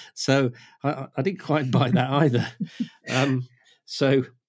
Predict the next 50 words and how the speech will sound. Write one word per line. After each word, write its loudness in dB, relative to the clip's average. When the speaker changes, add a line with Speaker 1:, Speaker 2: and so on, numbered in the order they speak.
Speaker 1:
but -2
I'm 2
in -2
shock 2
horror 2
that -4
Joy's 2
got -4
net -4
curtains -4
as -6
well. -4
Uh, 2
did 4
she 2
strike 0
you -2
as 0
a 6
net 2
person? 2
I -10
think -8
she, -6
she's 0
Speaker 2:
Sh- -4
Speaker 1:
too 2
curious 4
in 2
people -6
to -14
be -6
a, -12
a -2
net -2
curtain. -6
Speaker 2:
I, 0
I -2
think -6
she's -6
got -10
those, -4
um, 0
nighttime 0
binoculars -2
where 2
you 0
can 0
see 2
everything, -2